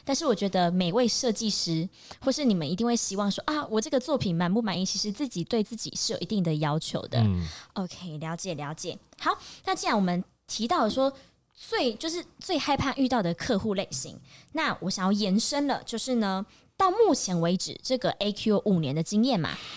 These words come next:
Speaker 1: 那这个 Miki 有两年的经验，到目前为止你们有没有遇过什么最大的难关？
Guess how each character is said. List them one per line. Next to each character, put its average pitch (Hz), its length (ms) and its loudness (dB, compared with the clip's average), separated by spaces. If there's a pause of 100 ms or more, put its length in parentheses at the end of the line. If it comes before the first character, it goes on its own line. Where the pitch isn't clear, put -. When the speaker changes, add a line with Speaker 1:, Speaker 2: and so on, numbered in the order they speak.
Speaker 1:
那 277 160 2
这 262 120 -2
个 185 300 2
Miki 220 380 -2
有 127 240 0
两 175 180 0
年 156 140 -2
的 165 100 0
经 196 220 -2
验， 202 220 0 (180)
到 381 120 2
目 381 160 0
前 202 200 -2
为 196 120 0
止 180 160 -2
你 165 140 0
们 160 180 -2
有 165 120 0
没 180 80 2
有 196 140 2
遇 285 120 0
过 262 160 2
什 180 140 0
么 151 120 0
最 254 260 -2
大 233 180 0
的 170 100 0
难 160 300 0
关？ 160 280 2